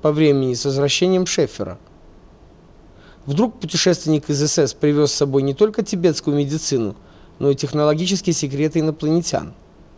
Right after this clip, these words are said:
А у немецких авиастроителей тогда просто не было технологических возможностей для их воспроизведения. Почему они и стали лепить на тарелке явно неподходящие реактивные двигатели?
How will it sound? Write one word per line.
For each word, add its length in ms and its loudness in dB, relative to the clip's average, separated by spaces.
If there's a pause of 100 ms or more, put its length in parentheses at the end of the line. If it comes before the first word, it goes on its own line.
(640)
А 120 4
у 80 4
немецких 560 0 (100)
авиастроителей 840 2 (460)
тогда 260 4
просто 320 0
не 140 6
было 180 4
технологических 840 0
возможностей 680 0
для 200 0
их 180 0
воспроизведения. 840 -2 (1200)
Почему 540 -2 (260)
они 260 2
и 80 -4
стали 300 0
лепить 520 -6
на 100 -4
тарелке 440 2
явно 280 2
неподходящие 720 0
реактивные 480 0
двигатели? 560 -4